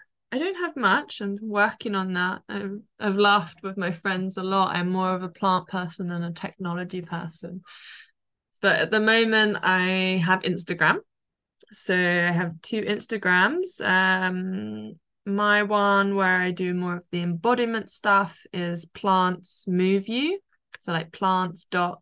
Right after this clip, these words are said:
move dot u. And then we have the Instagram for the Dart Community Apothecary, and that's Dart as in D A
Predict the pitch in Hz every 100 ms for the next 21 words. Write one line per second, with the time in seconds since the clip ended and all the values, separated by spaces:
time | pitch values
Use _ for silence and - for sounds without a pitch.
0 | - 175 175 170 170 165 - 160 165 180
1 | 254 415 _ - - - - _ _ -
2 | 185 180 180 180 185 170 - 185 175 175
3 | 175 175 175 175 175 170 170 170 165 -
4 | 185 175 - 175 175 170 170 165 180 170
5 | 165 165 180 175 - - - - - 180
6 | 180 170 - 165 160 170 190 - 180 185
7 | 240 302 220 180 - - 190 190 185 175
8 | 170 165 185 170 165 165 165 180 170 165
9 | 175 165 170